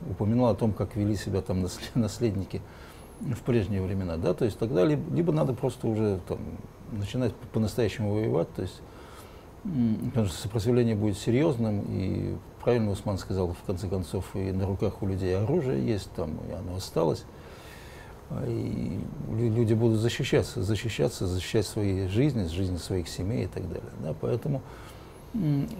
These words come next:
в ни-, никаких тектонических сдвигов пока, во всяком случае, здесь не наблюдается. А в том числе, если говорить о преемственности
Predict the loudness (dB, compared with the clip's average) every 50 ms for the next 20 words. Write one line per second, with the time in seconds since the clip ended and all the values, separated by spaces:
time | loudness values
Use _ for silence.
0 | -4 -4 -4 -4 -6 -8 -10 -10 -12 -14 -14 -14 -16 -14 -10 -8 -4 -2 2 4
1 | 4 4 6 6 6 8 8 8 6 6 4 4 2 4 4 4 4 4 2 2
2 | 2 2 2 2 2 2 4 4 4 4 4 4 4 4 4 6 6 6 6 6
3 | 4 2 0 0 0 -2 -4 -2 -2 -2 -2 -2 -2 -2 -2 0 0 0 0 2
4 | 0 2 2 2 2 2 2 4 2 2 0 -4 -10 -14 -16 -16 -16 -16 -18 -18
5 | -16 -16 -16 -14 -8 -2 2 2 2 2 0 4 8 8 8 8 8 4 2 2
6 | 4 6 8 8 8 8 4 2 -2 -6 -6 -4 -2 0 2 2 2 2 2 2
7 | 4 6 6 6 6 6 4 6 6 4 6 6 6 4 2 0 0 0 2 2
8 | 2 0 -2 0 2 4 4 4